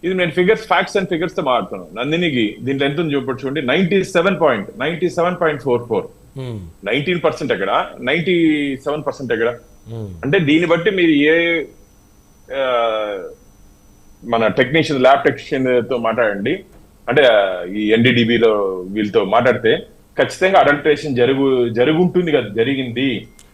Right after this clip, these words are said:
Speaker 1: దీంట్లో
Speaker 2: యా, ఇది
Speaker 1: animal
Speaker 2: ఒక్క
Speaker 1: fat
Speaker 2: పాయింట్, ఒక్క,
Speaker 1: కానీ
Speaker 2: ఒక్క పాయింట్
Speaker 1: ఈ
Speaker 2: అండి.
Speaker 1: విషయాలు కానీ
Speaker 2: భా-,
Speaker 1: కలిసి
Speaker 2: భానుచంద్ర
Speaker 1: ఉంటుందని
Speaker 2: రెడ్డి గారు.
Speaker 1: చెప్పారు వాళ్ళు.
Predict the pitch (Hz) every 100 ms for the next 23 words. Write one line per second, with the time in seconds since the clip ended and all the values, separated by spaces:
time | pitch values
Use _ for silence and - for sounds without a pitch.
0 | 107 135 165 160 139 160 - 247 247 -
1 | 269 240 247 226 247 285 277 262 247 277
2 | 269 269 269 233 190 139 131 135 180 165
3 | 202 226 214 147 135 120 120 104 95 95